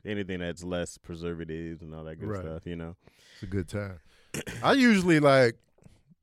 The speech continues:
Speaker 2: you know, it's a guilty pleasure, but I eat canned pineapples all the time.
Speaker 1: Still?
Speaker 2: Yeah.
Speaker 1: Now?
Speaker 2: Even now. Like, I'll
Speaker 1: That's
Speaker 2: get,
Speaker 1: so
Speaker 2: if I'm on the road, I'll
Speaker 1: sugary.
Speaker 2: get a can of sliced pineapples all the
Speaker 1: Yeah, that
Speaker 2: time.
Speaker 1: stuff is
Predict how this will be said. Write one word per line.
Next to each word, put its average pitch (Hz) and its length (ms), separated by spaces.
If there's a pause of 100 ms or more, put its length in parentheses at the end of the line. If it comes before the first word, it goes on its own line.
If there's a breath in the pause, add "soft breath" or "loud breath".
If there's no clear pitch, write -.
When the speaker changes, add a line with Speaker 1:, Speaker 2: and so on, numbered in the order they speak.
(580)
Speaker 2:
you 139 100
know, 135 160
it's 143 120
a 117 60
guilty 123 340
pleasure, 113 420
but 95 240 (960)
I 135 140
eat 113 200
canned 107 520 (240)
pineapples 95 520
all 90 220
the 78 160
time. 87 160 (500)
Speaker 1:
Still? 185 360 (260)
Speaker 2:
Yeah. 87 320 (260)
Speaker 1:
Now? 214 360 (160)
Speaker 2:
Even 98 320
now. 87 320
Like, 82 200
I'll 101 160
Speaker 1:
That's 143 100
Speaker 2:
get, 107 100
Speaker 1:
so 190 260
Speaker 2:
if - 100
I'm 147 140
on 147 140
the 135 60
road, 151 420
I'll 147 160
Speaker 1:
sugary. 151 140
Speaker 2:
get - 20
a 120 40
can 135 340
of 117 80
sliced 123 340
pineapples 98 520
all 90 220
the 98 80
Speaker 1:
Yeah, 123 60
that - 40
Speaker 2:
time. - 60
Speaker 1:
stuff 147 300
is 90 140